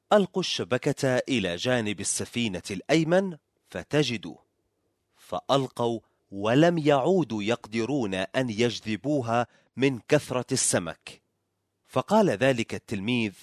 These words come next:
الذي كان يسوع يحبه: "ومن يكون هذا؟ إنه يوحنا." "فما الذي يدفعك إلى تسمية نفسك يوحنا،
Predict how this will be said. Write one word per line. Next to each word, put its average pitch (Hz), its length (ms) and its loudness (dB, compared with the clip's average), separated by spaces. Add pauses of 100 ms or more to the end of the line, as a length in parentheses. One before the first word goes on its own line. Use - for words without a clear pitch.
(160)
الذي 90 340 -8
كان 104 320 -4
يسوع 87 680 -10
يحبه: 95 760 -8 (440)
"ومن 98 320 -4
يكون 101 340 -6
هذا؟ 101 500 -6 (480)
إنه 147 440 0
يوحنا." 92 480 -4 (560)
"فما 214 360 4
الذي 170 420 4
يدفعك 139 640 0 (280)
إلى 135 220 2
تسمية 151 600 0
نفسك 107 500 -4
يوحنا، 87 760 -6